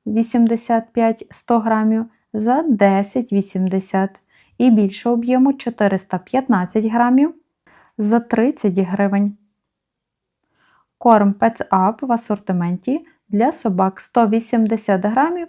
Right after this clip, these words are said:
тридцять одна гривня тридцять копійок. Наповнювач силікогелевий для котячого туалету півтори кілограми сто двадцять дев'ять дев'яносто від своєї лінії.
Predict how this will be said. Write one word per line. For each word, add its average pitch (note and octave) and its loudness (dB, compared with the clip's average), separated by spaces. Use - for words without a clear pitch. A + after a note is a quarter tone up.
тридцять G3+ -4
одна G3+ 0
гривня D#4 0
тридцять G3 -4
копійок. F#3+ -4
Наповнювач A3+ 2
силікогелевий B3 -2
для A#3 0
котячого A#3 -2
туалету A3+ -2
півтори A3+ -2
кілограми F#3+ -2
сто - -4
двадцять G3+ -4
дев'ять G#3+ -2
дев'яносто F#3 -4
від D4 -2
своєї F#3+ -2
лінії. F#3 -2